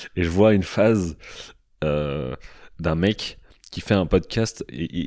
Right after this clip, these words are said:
et fa-, il fait un podcast d'une minute pour dire, « Bonjour, je suis nanana nanana. »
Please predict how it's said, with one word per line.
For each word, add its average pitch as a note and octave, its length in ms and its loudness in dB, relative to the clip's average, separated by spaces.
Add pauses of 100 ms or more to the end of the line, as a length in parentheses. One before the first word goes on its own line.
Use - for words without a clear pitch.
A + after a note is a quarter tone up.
et - 180 -10
fa-, - 220 -8
il F#2+ 120 2
fait - 140 4
un G2 80 8
podcast G2+ 320 2
d'une G2+ 140 2
minute G#2+ 220 2
pour E2 180 2
dire, « D2+ 260 -2 (320)
Bonjour, F2 600 6
je D#2+ 160 0
suis E2 220 0
nanana G#2 420 6
nanana. » E2 480 2